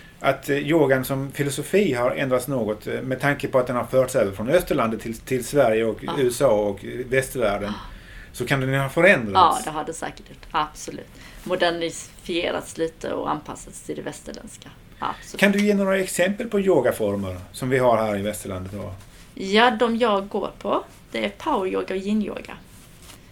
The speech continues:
Speaker 2: Poweryoga är en energirik form av yoga som fokuserar just på styrka, uthållighet, balans och flexibilitet.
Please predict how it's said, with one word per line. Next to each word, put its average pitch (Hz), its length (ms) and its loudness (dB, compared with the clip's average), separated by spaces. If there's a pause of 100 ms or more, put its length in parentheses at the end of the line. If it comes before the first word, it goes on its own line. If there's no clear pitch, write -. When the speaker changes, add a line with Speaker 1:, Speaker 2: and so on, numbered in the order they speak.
(420)
Speaker 2:
Poweryoga 208 540 2
är 208 40 0
en 202 220 -4
energirik 240 840 -2
form - 220 -4
av 165 120 -8
yoga 147 340 -6 (180)
som - 140 -20
fokuserar 202 420 -4
just 196 300 -4
på - 160 -8 (180)
styrka, - 560 -2
uthållighet, - 600 -8
balans - 340 -10
och - 60 -16
flexibilitet. - 920 -16